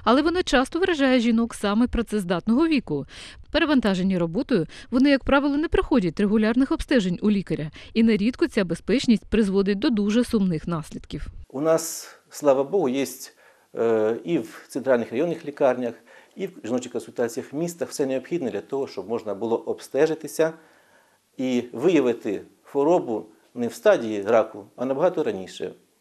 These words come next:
Speaker 2: у вигляді запалення чи у вигляді предракового захворювання. Е, єдине, що потрібно знати жінкам, що не потрібно, е, боятися лікарів, потрібно приходити до лікарів,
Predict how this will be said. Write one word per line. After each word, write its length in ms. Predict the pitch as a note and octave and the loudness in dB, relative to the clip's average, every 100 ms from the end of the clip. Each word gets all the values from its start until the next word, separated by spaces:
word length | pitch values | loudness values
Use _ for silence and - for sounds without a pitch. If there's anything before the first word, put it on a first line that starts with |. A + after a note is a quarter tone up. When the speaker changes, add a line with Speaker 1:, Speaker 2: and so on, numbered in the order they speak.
| _ | _
Speaker 2:
у 120 | - | -6
вигляді 260 | C3 C#3+ B2 | -2 0 0
запалення 560 | G#2+ - F3+ E3+ D3 A2+ | -4 -2 0 2 0 -4
чи 160 | - | -8
у 40 | B2 | -6
вигляді 400 | F3+ C#3 A2+ A2+ - | -4 -4 -6 -6 -8
предракового 520 | - A#2 B2+ - A2 | -6 0 0 0 -6
захворювання. 600 | G2+ - G2+ F#2 F2 F2 E2+ _ _ _ _ _ _ _ _ _ _ _ _ _ - | -6 -8 -8 -8 -8 -14 -16 _ _ _ _ _ _ _ _ _ _ _ _ _ -6
Е, 300 | A#2 A#2 A2+ | -2 0 0
єдине, 380 | C#3+ F3 G3+ | 0 2 2
що 180 | E3+ - | 0 -2
потрібно 380 | D#3 D3+ D3+ C3+ | -2 -2 0 -2
знати 340 | B2+ C#3 B2+ | -2 -2 -2
жінкам, 380 | A#2+ C3 C3+ C3+ | -6 -4 0 0
що 260 | B2+ C3+ A#2+ - _ _ | 0 -2 -2 -4 _ _
не 120 | B2 | -6
потрібно, 680 | B2 C3 D3+ E3 C#3+ C3+ B2 - _ _ A2 | -4 -6 -2 -2 0 -2 -2 -10 _ _ -8
е, 160 | A2 | -6
боятися 560 | G2+ D3 D#3+ C3 A2 A2 | 2 6 6 4 -2 -2
лікарів, 460 | A#2 B2 C3 D3 C#3 | -2 0 0 0 -4
потрібно 320 | A#2+ A#2+ A#2 | -6 -6 -6
приходити 540 | B2+ B2 D3+ B2+ B2+ | -6 0 2 2 -2
до 100 | A2 | -2
лікарів, 520 | A2+ A#2+ C#3 D#3 D3 | -2 -2 -2 -2 -4